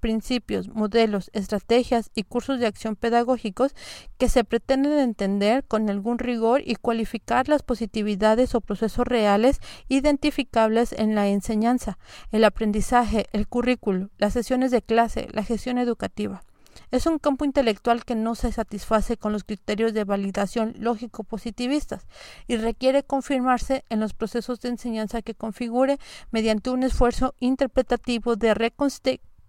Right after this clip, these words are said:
recontextualización y validación permanente". Fin de cita. En este punto,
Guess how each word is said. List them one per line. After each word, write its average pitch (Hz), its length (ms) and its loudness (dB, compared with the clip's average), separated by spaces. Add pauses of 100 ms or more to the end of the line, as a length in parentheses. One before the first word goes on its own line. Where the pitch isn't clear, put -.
(200)
recontextualización 247 1600 0
y 220 120 0
validación 208 680 0
permanente". 202 680 -4 (320)
Fin 226 240 2
de 214 80 2
cita. 208 400 -8 (840)
En 254 140 0
este 262 220 -2
punto, 269 440 -2